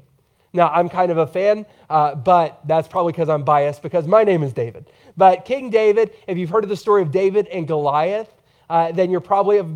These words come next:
then you're a little bit familiar with this King David. King David was a man who was known as a man after God's own heart. He was a broken person. He was a flawed person, just like all of us are.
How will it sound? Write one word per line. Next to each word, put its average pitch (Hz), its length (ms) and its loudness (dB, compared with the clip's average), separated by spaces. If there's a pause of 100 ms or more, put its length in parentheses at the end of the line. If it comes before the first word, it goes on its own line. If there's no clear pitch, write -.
(140)
then 165 340 0
you're 180 160 -2
a 160 140 -4
little 185 180 -2
bit 185 180 -4
familiar 165 420 -4
with 147 220 -8
this 170 160 -10
King 131 260 -12
David. 139 440 -4
King 165 180 -8
David 160 300 -4
was 165 220 -4
a 160 60 -6
man 151 200 -4
who 180 120 -4
was 156 160 -8
known 143 240 -6 (320)
as 190 180 0
a 220 80 2
man 190 240 -2
after 180 240 -4
God's 151 260 0
own 175 160 -2
heart. 202 240 4
He 170 100 -6
was 165 160 -4
a 156 60 -2
broken 202 420 -2
person. 214 380 -8
He 185 100 -10
was 147 140 -8
a 143 60 -8
flawed 156 420 -6
person, 202 420 -8 (400)
just 190 200 0
like 170 200 -2
all 143 200 0
of 165 100 -6
us 175 140 -8
are. 180 320 -2